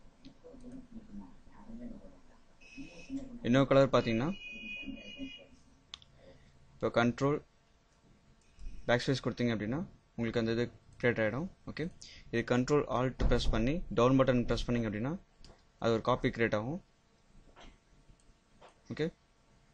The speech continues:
இது நீங்க move பண்ணி வச்சுக்கலாம் எந்த அளவுக்கு வேணுமோ அந்த அளவுக்கு. இப்போ பாத்தீங்கன்னா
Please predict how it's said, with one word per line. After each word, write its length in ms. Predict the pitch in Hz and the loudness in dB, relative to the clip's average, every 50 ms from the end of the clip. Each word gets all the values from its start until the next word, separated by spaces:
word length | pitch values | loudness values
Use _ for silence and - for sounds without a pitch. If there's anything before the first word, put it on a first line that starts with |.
| - - - - - - - - - - - - - _ _ _ - - - _ _ _ _ _ _ _ _ _ _ _ _ _ _ _ _ _ _ _ _ _ _ _ _ _ _ _ _ _ _ _ _ _ _ _ _ _ _ _ _ _ _ _ - - | -20 -20 -20 -20 -20 -20 -20 -20 -20 -20 -20 -20 -20 _ _ _ -20 -20 -20 _ _ _ _ _ _ _ _ _ _ _ _ _ _ _ _ _ _ _ _ _ _ _ _ _ _ _ _ _ _ _ _ _ _ _ _ _ _ _ _ _ _ _ -12 -6
இது 100 | 135 123 117 | -4 0 2
நீங்க 120 | 120 120 123 | 4 4 4
move 100 | 127 127 123 | 4 2 2
பண்ணி 140 | 123 120 117 | 0 -2 -2
வச்சுக்கலாம் 260 | 107 - - 110 110 | -2 -2 -4 -2 -2
எந்த 100 | 110 110 | 0 -2
அளவுக்கு 180 | 110 113 - 110 | -2 -2 -2 -2
வேணுமோ 160 | 107 107 107 | -4 -2 -4
அந்த 100 | 110 107 104 | -4 -4 -4
அளவுக்கு. 220 | 104 104 - 135 170 - - _ _ _ _ _ _ _ _ _ _ _ _ _ _ _ _ _ _ _ _ _ _ _ _ _ _ - - - - - _ - | -6 -6 -6 -8 -8 -8 -12 _ _ _ _ _ _ _ _ _ _ _ _ _ _ _ _ _ _ _ _ _ _ _ _ _ _ -20 -20 -20 -20 -14 _ -8
இப்போ 120 | 120 135 127 - | -6 -4 0 0
பாத்தீங்கன்னா 340 | 135 131 139 127 117 117 | 0 2 2 2 0 0